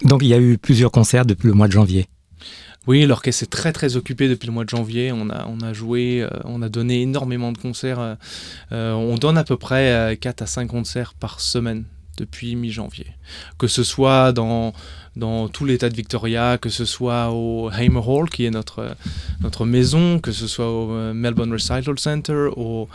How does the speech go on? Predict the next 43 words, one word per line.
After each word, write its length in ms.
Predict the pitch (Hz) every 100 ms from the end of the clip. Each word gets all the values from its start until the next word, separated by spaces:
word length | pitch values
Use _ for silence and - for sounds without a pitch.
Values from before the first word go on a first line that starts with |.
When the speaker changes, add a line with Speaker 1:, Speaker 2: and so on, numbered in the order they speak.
| - - - - -
Speaker 2:
Sydney 300 | - 120 117
Mario 220 | 113 113
Music 260 | 120 143 127
Bowl, 260 | 151 185
on 300 | 170 117 113
se 140 | - 117
produit, 580 | - 120 110 123 120
euh, 320 | 110 101 - 104 -
toutes 140 | 147
les 80 | 123
semaines, 440 | 120 113 120 135 -
euh, 240 | 120 95 - 120 -
dans 180 | 117 113
ces, 340 | - 117 113
euh, 120 | - 120
magnifiques, 540 | 117 113 104 113 -
euh, 200 | - - - - - - - - - -
euh, 180 | 113 110
salles 200 | - 110
de 80 | 107
spectacle. 460 | - - 135 - - _ _ -
Speaker 1:
Et 240 | 143 135 -
est-ce 240 | 151 -
que 400 | - 143 131 127 120
ce 140 | 131
sera 180 | 120 120
le 140 | 113
premier 500 | - 120 127 131 127
déplacement 540 | 107 117 113 - 131 147
pour 160 | 110
vous-même, 560 | 98 101 123 120 165 160
euh, 360 | 131 113 110 104 - -
en 80 | 123
ce 80 | -
qui 80 | 135
concerne 480 | 113 - 120 117
cette 260 | 110 110 -
tournée 260 | 120 113 110
nationale 440 | 104 113 107 113
au 20 |
mois 160 | 107 107
de 60 |
juin ? 180 | 95 120